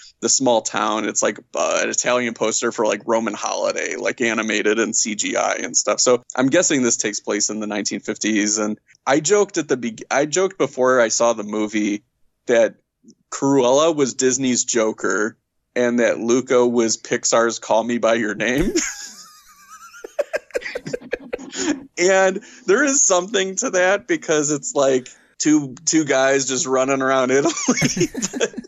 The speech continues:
I'll just leave it at that, 'cause they're children. But it's just, like, you know, it's just a couple of guys, like, you know, just enjoying Italy in the summer. And, um, I, but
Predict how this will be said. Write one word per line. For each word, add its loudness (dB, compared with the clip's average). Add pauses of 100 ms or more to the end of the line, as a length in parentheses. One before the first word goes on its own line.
(1400)
I'll 0
just -4
leave -2
it -2
at -4
that, 0
'cause -4
they're -4
children. -2 (100)
But 2
it's 2
just, -2
like, 0
you -2
know, 2
it's -2
just -2
a -6
couple 0
of -2
guys, 0
like, -4
you -2
know, 0
just -8
enjoying 2
Italy 2 (100)
in -4
the -2
summer. 0
And, 0
um, 2 (320)
I, 0 (360)
but 0